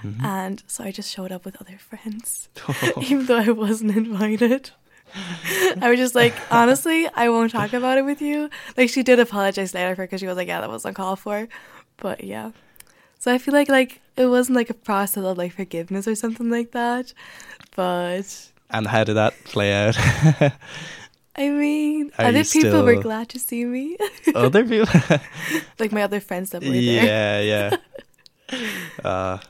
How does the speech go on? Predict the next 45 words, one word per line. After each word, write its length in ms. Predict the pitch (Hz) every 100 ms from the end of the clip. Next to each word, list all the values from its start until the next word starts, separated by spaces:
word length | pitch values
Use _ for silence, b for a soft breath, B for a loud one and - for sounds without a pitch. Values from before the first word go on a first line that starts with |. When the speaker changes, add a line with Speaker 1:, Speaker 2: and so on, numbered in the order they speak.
| _
Speaker 2:
No, 240 | 220 196 185
like, 220 | 202 214
it 60 |
was 160 | 247 226
more, 180 | 208 202
like, 220 | 185 185
of 120 | 185
a 40 | 185
situation 600 | 196 - 190 180 190 180
where 120 | 175
it 60 | 175
was, 140 | 175
like, 120 | 180
we 100 | 214
weren't, 220 | 220 254
like, 160 | 240 214
that 220 | 190 196
close, 340 | - 208 202 196
but 160 | 202
we 60 | 196
were, 120 | 190
like, 220 | 190 185 _ _
kind 240 | - 294
of 60 | 294
friends. 580 | - 247 240 240 240 - B B B -
And 520 | 202 190 185 185 180
I 100 | 196
guess 340 | 196 180 185 -
it 60 | 190
just, 180 | 190
like, 160 | 190 185
showed 500 | - - 180 175 175 B B B _
that 200 | 175 170
we 100 | 196
weren't 280 | 180 180 180
actually 400 | 175 170 - 175
that 240 | 175 175 180 -
good 120 | 240
of 80 | 247
friends, 340 | - 254 240
and, 60 | 202
like, 140 | 196
it 60 | 180
wasn't 300 | 180 180 180
gonna 360 | 175 180 170